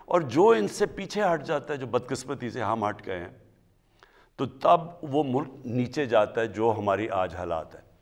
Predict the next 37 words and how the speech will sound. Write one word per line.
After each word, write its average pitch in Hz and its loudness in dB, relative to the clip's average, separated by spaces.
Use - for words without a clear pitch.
तो 160 -2
ये 180 -2
मदीना 143 -2
का 170 -4
रियासत, 123 -6
ये 135 -8
याद 104 -2
रखें, 95 -10
ये 104 -10
एक 110 -14
जद्दोजहद 110 -6
का 104 -4
नाम 92 -8
है। - -20
ये 120 -6
स्विच 156 -2
on 139 4
off 135 0
नहीं 156 -2
होता 131 0
कि 104 -6
मदीना 104 -8
की 101 -12
रियासत 95 -10
आ 92 -10
जाती 87 -14
है। 107 -10
सारी 120 -8
कौम 117 -6
मिलके 113 -6
एक 151 -4
बड़ी 202 6
ख्वाब 156 4
की 156 -8
तरफ 135 -6
जाती 95 -2
है, - -20